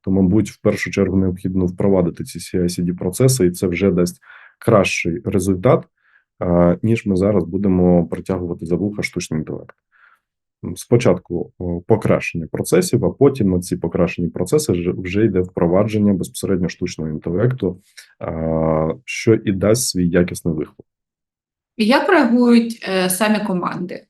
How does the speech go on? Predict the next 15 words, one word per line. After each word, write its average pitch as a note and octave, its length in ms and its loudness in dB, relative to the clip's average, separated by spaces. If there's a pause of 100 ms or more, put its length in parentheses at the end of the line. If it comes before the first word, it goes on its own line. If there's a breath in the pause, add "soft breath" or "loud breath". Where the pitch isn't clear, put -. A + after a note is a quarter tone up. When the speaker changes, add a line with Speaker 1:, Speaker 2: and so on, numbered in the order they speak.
Speaker 2:
до F#3 120 -2
яких F3+ 280 -2
ви F3+ 80 0
приходите A3 580 0
і F3 80 -2
кажете: E3+ 460 -4
«Ми G3 140 2
готові C#4+ 640 4 (680)
вам F3 280 2
дати A3 300 4
новий F#3 240 4
інструмент. F3+ 640 -4 (160)
Це B3+ 160 2
штучний G#3+ 480 -4
інтелект»? - 440 -6